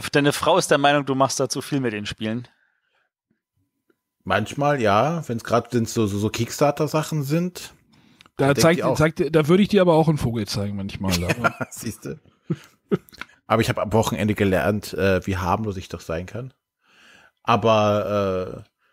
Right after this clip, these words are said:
Speaker 2: grundsätzlich ist sie halt nicht so spielebegeistert wie ich, aber, äh, ich sag mal, trägt es stellenweise dann auch mit Fassung.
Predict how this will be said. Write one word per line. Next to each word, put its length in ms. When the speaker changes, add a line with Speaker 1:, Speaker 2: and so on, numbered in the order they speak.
Speaker 2:
grundsätzlich 1120
ist 200
sie 140
halt 200
nicht 200
so 220
spielebegeistert 960
wie 60
ich, 300
aber, 320
äh, 300
ich 100
sag 100
mal, 100
trägt 360
es 80
stellenweise 480
dann 80
auch 140
mit 140
Fassung. 460